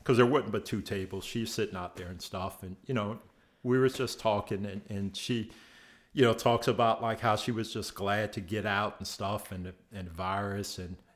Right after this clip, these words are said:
you know, and the conversation progressed, and, uh, somehow she, she started feeling comfortable enough to tell us that, you know, 'cause you always say, "Well,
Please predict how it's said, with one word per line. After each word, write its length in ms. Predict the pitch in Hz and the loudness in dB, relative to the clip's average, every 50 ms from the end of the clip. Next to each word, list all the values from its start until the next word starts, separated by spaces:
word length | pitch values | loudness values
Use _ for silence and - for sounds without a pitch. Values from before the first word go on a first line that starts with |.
| _ - | _ -6
you 140 | - 120 107 | -4 -2 -2
know, 120 | 101 95 98 | -2 -2 -4
and 80 | 101 | -6
the 60 | 98 98 | -6 0
conversation 800 | - 123 123 123 123 127 117 - - 113 107 101 - - 101 | 2 4 4 4 4 0 0 0 0 0 0 -2 -4 -4 -6
progressed, 680 | - - 113 95 90 98 98 101 101 101 101 - - - | -6 -6 -8 -6 -4 -2 -2 0 -2 -2 -4 -6 -6 -6
and, 140 | 95 87 85 - _ - - - - - - _ _ _ _ _ - | -8 -8 -10 -12 _ -20 -20 -20 -20 -20 -20 _ _ _ _ _ -8
uh, 240 | 98 92 92 90 90 | -6 -4 -2 -2 -2
somehow 640 | - - - 113 110 107 113 110 110 113 110 107 104 | -2 0 0 2 2 2 2 2 2 2 2 2 0
she, 340 | - - - 110 110 - - - - - 113 95 - | -2 -4 -4 -6 -6 -6 -10 -16 -16 -16 -14 -12 -10
she 180 | - - - 107 | -8 -6 -6 -6
started 380 | - - 123 113 113 110 107 | -4 -2 0 0 0 0 -2
feeling 300 | - - 123 110 110 110 | -2 -2 -2 -2 -2 -4
comfortable 560 | 98 - - 110 110 110 - - - 113 107 107 | -4 -4 -6 -6 -6 -6 -8 -10 -8 -6 -4 -2
enough 280 | 107 101 104 104 - | -2 -2 -2 -4 -4
to 80 | - 101 | -8 -12
tell 260 | - - 107 104 107 | -8 -6 -4 -4 -2
us 240 | 110 107 104 104 - | -2 -4 -4 -6 -10
that, 340 | - - 95 92 90 - - _ - | -10 -10 -8 -8 -10 -12 -16 _ -8
you 100 | 123 107 | -6 -4
know, 120 | 107 101 98 | -4 -4 -4
'cause 220 | - 117 98 85 | -4 -6 -4 -4
you 140 | 104 101 104 | -4 -2 -2
always 240 | 104 104 104 98 - | -2 -2 -2 -4 -4
say, 160 | - 113 101 | -4 -4 -4
"Well, 280 | 95 107 98 98 101 | -4 -6 -8 -10 -10